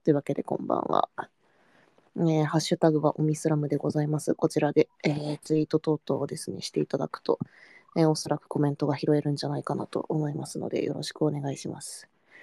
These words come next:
えー、マジでさ、アレルギー、アレルギーなのかな？いや、でもこの時期にさ、これでアレルギーじゃなかったら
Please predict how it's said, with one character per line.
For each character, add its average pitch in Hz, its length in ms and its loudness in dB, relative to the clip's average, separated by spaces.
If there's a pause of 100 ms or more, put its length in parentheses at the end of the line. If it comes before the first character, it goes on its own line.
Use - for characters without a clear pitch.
(360)
え 170 120 10
ー、 165 40 10
マ 165 120 8
ジ 165 120 6
で 160 80 8
さ、 160 420 6
ア 151 120 2
レ 160 100 -2
ル 202 100 8
ギ 233 380 0
ー、 - 60 -8 (120)
ア 151 100 -4
レ 165 80 -4
ル 294 120 0
ギ 339 100 6
ー 330 60 6
な 339 80 0
の 240 80 -4
か 165 100 -2
な？ 156 100 -6
い 151 60 -2
や、 151 80 -4
で 156 60 0
も 151 80 2
こ - 160 0
の 233 100 8
時 285 140 6
期 233 120 4
に 180 80 10
さ、 - 140 -2
こ 156 140 2
れ 180 40 4
で 190 140 4
ア 151 80 4
レ 165 80 4
ル 220 120 6
ギ 247 120 2
ー 240 40 -2
じ - 60 -4
ゃ 254 40 2
な 214 100 -2
か - 80 -8
っ - 100 -10
た 135 120 -2
ら 139 120 -2